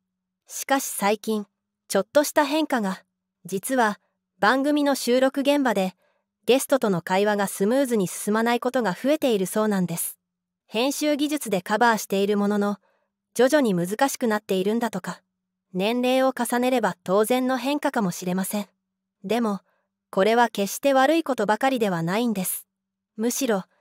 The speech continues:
新たな可能性を秘めているかもしれない。さて、そんな徹子さんの驚きの老後計画。なんと、超高級老人ホームに興味を持っているそうなんです。でも、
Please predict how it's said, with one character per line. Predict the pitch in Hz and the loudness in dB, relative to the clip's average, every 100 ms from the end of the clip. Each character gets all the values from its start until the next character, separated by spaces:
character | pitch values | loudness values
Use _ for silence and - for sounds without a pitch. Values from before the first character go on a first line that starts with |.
| _ _ _ | _ _ _
新 | 233 320 | 4 4
た | 330 285 | 4 2
な | 196 | 0
可 | - | 0
能 | 196 220 | 2 2
性 | - 233 | 2 2
を | 240 | 2
秘 | 254 294 | 2 0
め | 311 | 0
て | 269 | 2
い | 214 | 0
る | 220 | 0
か | 240 | 0
も | 202 | -2
し | - | -2
れ | 185 | -4
な | 180 185 | -2 -4
い。 | 190 _ _ _ _ _ | -8 _ _ _ _ _
さ | - 214 | -6 -4
て、 | 208 208 - _ _ _ - | -2 -4 -6 _ _ _ -12
そ | - 214 | 0 2
ん | 269 | 2
な | 277 | 2
徹 | 285 302 - | 2 0 0
子 | 285 | 0
さ | 233 | 0
ん | 202 | 0
の | 165 147 | -2 -2
驚 | 160 214 254 | 0 0 0
き | 247 | -2
の | 233 | 0
老 | 202 226 | 2 2
後 | 247 | 2
計 | 262 269 | 0 -2
画。 | 262 220 - - _ _ _ _ - | -2 -6 -10 -14 _ _ _ _ -6
な | 196 254 | -2 -2
ん | |
と、 | 233 202 190 _ _ _ _ | 0 -2 -2 _ _ _ _
超 | - 285 285 | 2 6 6
高 | - 214 | 4 2
級 | 226 247 247 | 2 0 2
老 | 247 262 | 4 4
人 | 277 285 | 2 -4
ホ | 285 320 | 2 2
ー | |
ム | 269 | 2
に | 190 | 0
興 | 160 269 311 | 0 2 4
味 | 285 | 4
を | 190 | 0
持 | 175 | 0
っ | 214 | -2
て | - | -2
い | 214 | 0
る | 185 | 0
そ | - 226 | 0 0
う | |
な | 214 | 0
ん | 180 | -2
で | 165 | -4
す。 | - - _ _ _ _ - | -8 -10 _ _ _ _ -10
で | 196 247 | -4 -2
も、 | 214 | -2